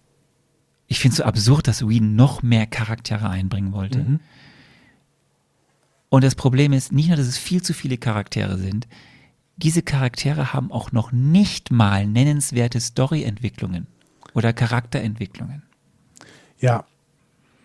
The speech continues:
Speaker 2: hab ich ja gesagt, Thor und Captain America, das sind, die haben nichts zu tun. Das, das ist ein Problem. <laughs>
Speaker 1: Thor ist genau der gleiche Thor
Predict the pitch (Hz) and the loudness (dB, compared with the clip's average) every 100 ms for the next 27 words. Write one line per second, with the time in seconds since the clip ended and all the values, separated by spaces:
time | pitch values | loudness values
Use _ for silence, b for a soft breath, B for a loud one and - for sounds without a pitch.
0 | b - 139 143 143 127 131 143 - - | b -4 0 4 2 2 0 0 -4 0
1 | 170 160 147 156 - 135 127 135 127 110 | 2 2 0 -2 -2 0 2 0 0 -4
2 | 107 120 - 147 123 127 117 156 135 139 | -4 -6 -4 -6 -4 -4 -2 -4 -2 -4
3 | - 135 120 95 - _ - 120 95 - | -4 -8 -6 -8 -14 _ -12 -8 -6 -6
4 | - 214 - 131 151 131 127 110 95 - | -8 -6 -4 -4 -4 -2 -2 -2 -6 -6
5 | - 147 _ _ _ _ _ _ _ _ | -2 -2 _ _ _ _ _ _ _ _
6 | _ _ _ - - - - 175 170 127 | _ _ _ -20 -20 -14 -6 0 2 2
7 | 135 - _ _ _ _ - 135 - - | 0 -10 _ _ _ _ -2 -2 -2 -12
8 | - 123 120 135 139 120 107 - - 110 | -4 0 2 2 0 0 0 -2 -10 -6
9 | 101 101 | -6 -6